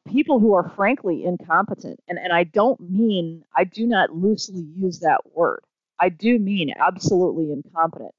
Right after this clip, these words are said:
If that person worked for me, I, they would have been terminated. So I've seen absolute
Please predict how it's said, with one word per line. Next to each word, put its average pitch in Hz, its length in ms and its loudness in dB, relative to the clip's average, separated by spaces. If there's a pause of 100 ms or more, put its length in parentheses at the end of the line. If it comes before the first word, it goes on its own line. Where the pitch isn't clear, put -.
(400)
If 170 120 -6
that 202 180 0
person 214 440 -2
worked 214 260 -2
for 233 100 -4
me, 226 280 0
I, 156 140 2
they 190 180 2
would 202 100 2
have 180 80 0
been 165 140 0
terminated. 160 560 -2 (680)
So - 200 0
I've 202 160 2
seen 190 560 -2 (300)
absolute 220 640 0